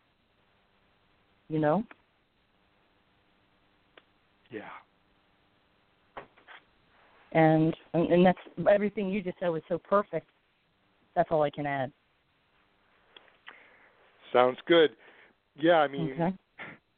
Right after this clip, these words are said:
Speaker 2: you know, it's, um, it, it's all just such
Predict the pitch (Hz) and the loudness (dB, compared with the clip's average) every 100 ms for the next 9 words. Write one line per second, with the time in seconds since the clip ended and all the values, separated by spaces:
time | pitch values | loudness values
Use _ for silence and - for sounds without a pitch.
0 | _ _ _ _ _ _ _ _ 143 151 | _ _ _ _ _ _ _ _ -16 -10
1 | 147 131 - - 139 135 127 127 120 - | -4 -4 -6 -10 -4 -2 -4 -8 -20 -20
2 | - _ _ _ - 247 339 311 247 - | -20 _ _ _ -8 0 2 2 -2 0
3 | 269 226 196 139 156 - 135 | 2 2 0 -4 -8 -6 -8